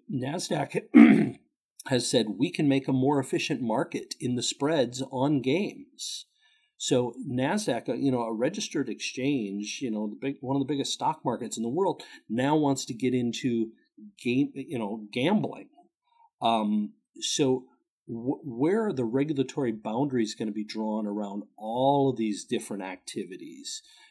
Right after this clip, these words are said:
You know, from, and not that N F Ts, uh, you know, betting on an N F T to go up in value is,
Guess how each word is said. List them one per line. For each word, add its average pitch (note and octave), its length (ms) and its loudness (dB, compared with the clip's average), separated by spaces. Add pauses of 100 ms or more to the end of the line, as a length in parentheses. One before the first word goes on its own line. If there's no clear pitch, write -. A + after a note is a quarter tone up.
You A#2 120 -4
know, A2 140 -2
from, A2 320 -6 (280)
and C3 280 -2 (500)
not D#3+ 260 0
that - 160 -2
N C3+ 160 0
F B2+ 160 -2
Ts, B2+ 640 0 (180)
uh, A2+ 180 -10
you A#2 160 -2
know, A2 100 -2
betting B2 340 2
on A2+ 120 -2
an G#2+ 120 -2
N A#2+ 200 -4
F A2 220 -8
T A2 560 0 (360)
to C3 100 -2
go A#2+ 260 2
up A#2+ 140 -2
in A2 140 -2
value G#2 680 -6
is, A2+ 680 -2